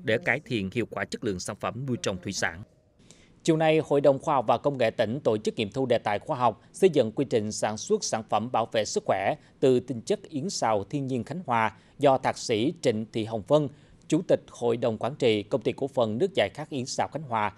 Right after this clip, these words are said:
làm chủ nhiệm đề tài. Đề tài được thực hiện trong thời gian hai năm, từ tháng mười một hai nghìn không trăm hai mươi mốt đến tháng mười một hai nghìn không trăm hai mươi ba. Tổng kinh phí thực hiện khoảng hai phẩy tám tỷ đồng, trong đó kinh phí hỗ trợ sự nghiệp khoa học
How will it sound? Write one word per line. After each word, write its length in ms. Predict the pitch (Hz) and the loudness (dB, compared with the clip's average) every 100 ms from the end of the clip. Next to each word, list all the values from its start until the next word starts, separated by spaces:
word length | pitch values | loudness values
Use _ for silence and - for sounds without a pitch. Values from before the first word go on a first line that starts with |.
| - | -6
làm 240 | 127 120 107 | -2 0 -2
chủ 100 | 131 | -4
nhiệm 180 | 127 98 | -4 -2
đề 100 | 107 | 0
tài. 280 | 113 107 - _ _ _ - | 2 2 0 _ _ _ 0
Đề 100 | 131 | 4
tài 160 | 120 | 4
được 100 | 113 | 2
thực 180 | 113 120 | 0 -2
hiện 260 | 120 104 107 | -2 -2 -2
trong 260 | 131 123 | -2 -2
thời 160 | 120 107 | 0 0
gian 180 | 127 117 | 0 -4
hai 120 | 127 | -6
năm, 240 | 120 135 127 - | -2 -2 -4 -4
từ 120 | - 160 | 0 0
tháng 160 | 190 | 0
mười 80 | 175 | -2
một 220 | 120 113 | 0 -2
hai 120 | 131 | -2
nghìn 140 | 117 104 | -2 -4
không 80 | - | -4
trăm 140 | 123 | -6
hai 140 | 127 | -4
mươi 100 | 117 | -4
mốt 240 | 110 151 220 - - | 2 2 2 -2 -2
đến 180 | 123 156 | 0 0
tháng 140 | 160 | -2
mười 100 | 170 | -2
một 240 | 113 110 - | 0 0 0
hai 120 | 123 | -2
nghìn 140 | 110 | -2
không 80 | 98 | -4
trăm 120 | 123 110 | -6 -6
hai 120 | 123 | -6
mươi 120 | 120 | -2
ba. 280 | 113 123 120 - _ - - | 6 6 6 -6 _ -20 2
Tổng 120 | 143 | 4
kinh 120 | - - | 4 -2
phí 140 | 147 | -2
thực 160 | 147 - | -2 -2
hiện 200 | 110 104 | -4 -4
khoảng 260 | - 104 120 | -2 -4 -4
hai 240 | 127 120 | -6 -6
phẩy 160 | - 104 | -4 -8
tám 200 | 110 156 | -8 -8
tỷ 120 | 175 | 2
đồng, 220 | 131 107 - - _ _ | 4 4 -2 -20 _ _
trong 140 | 180 156 | 0 2
đó 100 | 170 | 0
kinh 160 | 147 - | -2 -2
phí 180 | 127 196 | -2 -2
hỗ 200 | 131 135 | -2 0
trợ 260 | 135 107 | 2 2
sự 220 | 107 123 | 2 -2
nghiệp 180 | 117 117 - | -2 -4 -4
khoa 140 | 156 | -4
học 220 | 120 101 | -2 -2